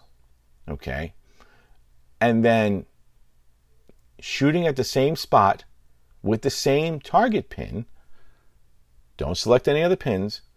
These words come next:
start walking back to, say, twenty yards and shoot it again.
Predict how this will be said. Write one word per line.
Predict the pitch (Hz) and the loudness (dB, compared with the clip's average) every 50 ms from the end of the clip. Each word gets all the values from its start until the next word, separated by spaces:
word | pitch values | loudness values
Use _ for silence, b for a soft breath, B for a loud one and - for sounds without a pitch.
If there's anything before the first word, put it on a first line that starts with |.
| _ - _ _ _ _ _ _ _ _ _ _ _ _ - | _ -20 _ _ _ _ _ _ _ _ _ _ _ _ -20
start | - - - - - 104 110 113 - - | -20 -20 -2 4 6 8 8 6 4 2
walking | - 101 107 107 - - 120 107 92 | 4 4 4 4 4 2 -2 -2 0
back | 85 85 82 87 87 | 0 0 0 0 -2
to, | - 110 | -6 -6
say, | - - 151 147 | -4 -4 -4 -4
twenty | - - - 196 226 262 226 | -6 -2 0 0 2 2 0
yards | 123 69 - - - - - - - | -2 -2 -4 -8 -12 -18 -14 -8 -8
and | 98 87 | -6 -6
shoot | - - 104 101 | -4 -2 -2 -2
it | 87 85 78 | -2 -2 -4
again. | 82 78 - - | -6 -6 -8 -8